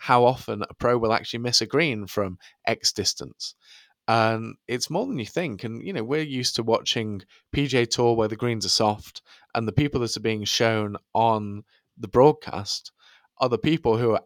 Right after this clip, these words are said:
absolutely dialed in that week because they're the leaders. But across a field of a hundred and, you, you know better than I how many people are actually playing in the, in the tournament, but across a field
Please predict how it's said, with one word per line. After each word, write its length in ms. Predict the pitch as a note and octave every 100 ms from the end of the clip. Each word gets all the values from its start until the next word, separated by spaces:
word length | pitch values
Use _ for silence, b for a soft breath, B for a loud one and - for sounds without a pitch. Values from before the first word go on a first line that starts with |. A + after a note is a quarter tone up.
| -
absolutely 640 | C#3 B2+ A3+ D3 C#3 A2
dialed 420 | G2+ A#2+ A#2+ G#2
in 160 | C3+ C#3+
that 180 | G2 -
week 280 | F#2+ -
because 260 | - G2+ G#2+
they're 160 | A2 G2+
the 120 | G2
leaders. 560 | G2 C#3 C#3 D2+ - - B B B B _
But 360 | B2 A2+ - - _ _ _ _
across 420 | C3+ - E3 E3 -
a 40 |
field 800 | - - - D#3+ D3 D2 - - _
of 280 | G#2 G#2 F#2 -
a 40 |
hundred 400 | G#2 B2 A2 G2+
and, 380 | G#2+ G2+ G2 F#2+ _ _ _ _ - -
you, 180 | - G2
you 180 | G#2+
know 100 | G#2
better 320 | F2 G2+ - G2
than 100 | G2
I 160 | G#2
how 180 | G2 G#2+
many 200 | G#2 G2+
people 300 | G#2 A2+ A2
are 60 | G#2
actually 220 | - G2
playing 340 | - A2 G#2+
in 160 | G#2+ G2+
the, 140 | F#2+ - B B B
in 120 | A2+ G2
the 60 |
tournament, 540 | F2+ F3 F3+ F2+ G2+ - _ _ _ _ _ _ - -
but 120 | B2+
across 340 | B2+ D3+ C#3+
a 60 | A2+
field 640 | - - B2+ F2+ G#2+ -